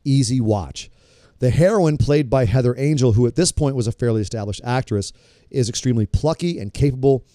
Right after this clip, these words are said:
and she shows us, uh, this right away when she grabs a pistol and organizes and leads a search party to find her brother, who they think may have been attacked by the monster. It's an engaging and exciting opening, even peppered as it is by the butler playing Captain Exposition and telling us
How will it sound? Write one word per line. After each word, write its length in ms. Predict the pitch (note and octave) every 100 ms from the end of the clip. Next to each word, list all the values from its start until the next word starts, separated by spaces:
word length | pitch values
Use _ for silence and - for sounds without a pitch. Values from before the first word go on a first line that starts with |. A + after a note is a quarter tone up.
| _
and 120 | - B2+
she 100 | D3
shows 280 | E3+ E3+
us, 140 | D3+ - _ _ -
uh, 120 | D3+
this 240 | A#2+ D3
right 240 | A2+ D#3 F3+
away 560 | D#3+ D#3+ A3+ C#3+ B2 C3 _ _ _ _ _ _ _
when 140 | B2 B2
she 160 | G3
grabs 280 | E3 F3+ D#3
a 60 | B2
pistol 500 | D#3+ E3+ A#2+ A2 - _ -
and 120 | A2+
organizes 560 | D3+ F#3 F#3 E3 D#3+ D3
and 140 | C#3
leads 440 | B2+ D3 F3+ C3+ B2
a 80 | A#2
search 320 | - E3+ F3+ -
party 280 | C3+ A#2+
to 80 | B2
find 260 | A2+ A2+ G#2+
her 80 | A2
brother, 420 | C#3+ F#3+ C3 B2 - - -
who 60 | -
they 80 | D#3+
think 280 | - G3 -
may 120 | D#3+
have 100 | C#3+
been 120 | C#3
attacked 400 | C3+ - B2+ B2+
by 120 | A2+
the 80 | G#2+
monster. 540 | A2+ B2 B2+ - C#2+ - _ _ _ -
It's 140 | C#3+
an 80 | A#2+
engaging 680 | A#2 G#2+ C3+ D#3 D#3 E3 D#3
and 100 | A2
exciting 460 | - C3+ D3 D3
opening, 440 | C3+ B2 A#2+ A#2+ A#2 _ -
even 220 | C#3+ D3
peppered 340 | - C#3+ C#3+
as 120 | C3
it 80 | A#2+
is 160 | C3 A#2
by 140 | A#2
the 80 | A2+
butler 420 | E2+ C#3 D3+ B2+
playing 440 | - - A#2+ A#2 A2+
Captain 320 | C#3 C3+ C3+
Exposition 500 | B2+ G#2+ B2+ C#3 A2+
and 100 | A2
telling 260 | A#2+ B2
us 100 | A#2